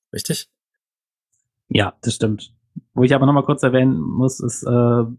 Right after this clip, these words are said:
Speaker 2: gibt keinen Fluffy Chat-Server und es wird auch, äh, so einen niemals geben. Es gibt nur einen, der irgendwie default eingestellt ist, so einen Server, den ich für vertrauenswürdig halte.
Speaker 1: Ah, okay.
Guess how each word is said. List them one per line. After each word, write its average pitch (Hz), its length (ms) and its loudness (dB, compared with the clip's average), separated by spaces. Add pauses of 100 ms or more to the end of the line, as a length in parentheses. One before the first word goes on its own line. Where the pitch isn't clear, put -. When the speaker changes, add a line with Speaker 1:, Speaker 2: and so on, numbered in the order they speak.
Speaker 2:
gibt 117 320 -2
keinen 127 260 2
Fluffy 127 320 0
Chat-Server 113 640 -2
und 123 60 4
es 120 120 -2
wird 113 120 0
auch, - 200 -6 (220)
äh, 107 360 2
so 110 120 0
einen 110 160 2
niemals 110 240 0
geben. 107 160 -2
Es 98 100 -4
gibt - 160 -4
nur 107 100 2
einen, 107 300 0 (320)
der 107 120 4
irgendwie 107 180 2
default 107 320 0
eingestellt 107 500 -2
ist, 98 240 -4
so - 80 2
einen 101 180 0
Server, 104 320 2
den 104 160 0
ich 107 140 -2
für 107 80 0
vertrauenswürdig 98 720 -2
halte. 98 360 0 (1400)
Speaker 1:
Ah, 175 220 2
okay. 98 300 0